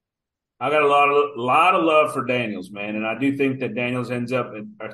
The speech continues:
just early in the season getting, getting plenty of reps and maybe s-, shows that he's one of the, he's the better back at the beginning.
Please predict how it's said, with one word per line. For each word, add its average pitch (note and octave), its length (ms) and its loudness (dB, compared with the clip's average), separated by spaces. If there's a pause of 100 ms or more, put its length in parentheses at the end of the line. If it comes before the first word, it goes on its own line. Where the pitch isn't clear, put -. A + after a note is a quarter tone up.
just - 240 -20
early C#3+ 280 0
in C3+ 80 -2
the B2+ 60 -4
season B2 420 -6
getting, A#2+ 420 -8 (560)
getting B2 300 -6
plenty C3+ 240 -2
of A#2 80 -4
reps A#2+ 320 0
and A2 140 -8
maybe A#2 280 -6
s-, - 280 -16
shows B2+ 500 0
that A2+ 160 -8
he's A2 240 -8
one A#2+ 200 -6
of G#2+ 60 -8
the, G#2+ 200 -8 (120)
he's A2 320 -10
the A#2 80 -10
better B2 280 -4
back A#2+ 380 -4
at G#2 120 -14
the A2 60 -14
beginning. C3 540 -6